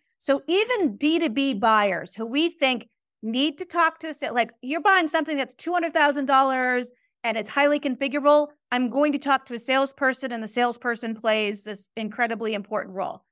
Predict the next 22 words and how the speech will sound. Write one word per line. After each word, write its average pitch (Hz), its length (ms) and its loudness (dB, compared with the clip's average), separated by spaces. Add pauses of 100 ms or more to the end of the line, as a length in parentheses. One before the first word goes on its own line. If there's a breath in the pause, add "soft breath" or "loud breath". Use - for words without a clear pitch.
(120)
Salesperson 349 640 0
does 320 300 4
play 247 300 0
an 226 80 -4
incredibly 220 480 -2
important 196 400 -8
role, 185 220 -6 (280)
but 285 200 2 (540)
those 330 380 4
buyers 302 500 2
still 320 400 2
want 269 320 0
B 254 160 -8
two 269 60 -8
B 254 240 -6
e-commerce 240 480 -4
experiences 254 720 -2
as 196 140 -12
part 226 280 -2
of 214 120 -4
that 202 200 -2
process. - 680 -6